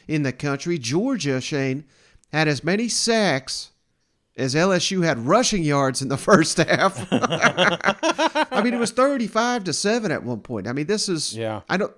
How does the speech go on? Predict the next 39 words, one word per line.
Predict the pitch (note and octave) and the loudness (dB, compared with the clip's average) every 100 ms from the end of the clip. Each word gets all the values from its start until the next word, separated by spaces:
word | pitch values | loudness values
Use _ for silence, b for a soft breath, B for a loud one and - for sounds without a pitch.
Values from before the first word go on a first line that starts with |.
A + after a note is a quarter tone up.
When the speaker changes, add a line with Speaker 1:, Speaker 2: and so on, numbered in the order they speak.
| - | -8
Speaker 1:
the | E3+ | 0
final | A3+ B3 A3 | 2 2 -2
score | - A3 | -2 -2
makes | G3+ F#3+ F3+ | -2 -2 -6
it | - | -8
kinda | - E3+ G#3 G#3+ | -4 -2 -2 -2
look | A3 G#3+ | -4 -6
close. | G#3+ E3+ | -8 -6
I | D3 | -4
mean, | D3+ | -4
not | E3+ D3+ | -4 -4
really | E3+ B2 | -4 -6
twenty | - D#3+ C#3+ | -6 -6 -4
points, | E3+ F#3 D3+ | -4 -4 -4
but | - C#3 B B B | -4 -6 B B B
it | D#3 | -2
makes | F3+ F3 | -2 -2
it | F3 | -6
Speaker 2:
Mm-hmm. | G2 | -4
Speaker 1:
kinda | D#3 F#3+ G3+ | -2 0 0
look | G3+ G3 | -4 -6
close. | G#3 G3+ - | -6 -6 -4
Thirty-five | A3+ B3+ G3+ G3+ F#3+ | -2 -2 -2 -2 -2
to | D#3 | -4
seven. | - F#3+ G3 B2+ A#2 b b b b b | -4 -2 -2 -2 -6 b b b b b
L | - G3+ | 2 2
S | F#3 - | 2 0
U | F#3 | -2
did | D3+ F3+ - | 0 0 0
tack | E3+ D#3+ E3 | -2 0 0
on | D#3 | -2
a | A#2+ | -2
field | - E3+ C3 | -2 -2 0
goal | B2+ | -2
there | B2+ C3 | -2 -2
right | C#3+ C3+ | -4 -6
before | - A#2+ | -8 -4
half, | B2 D#3 C3+ | -2 -2 -4
but | - B2 | -4 -6